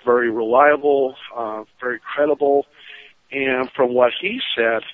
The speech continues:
you know, that he actually was, he actually flew into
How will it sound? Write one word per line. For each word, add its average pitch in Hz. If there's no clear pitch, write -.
you 127
know, 120
that 123
he 127
actually 127
was, 117
he 131
actually 123
flew 139
into 127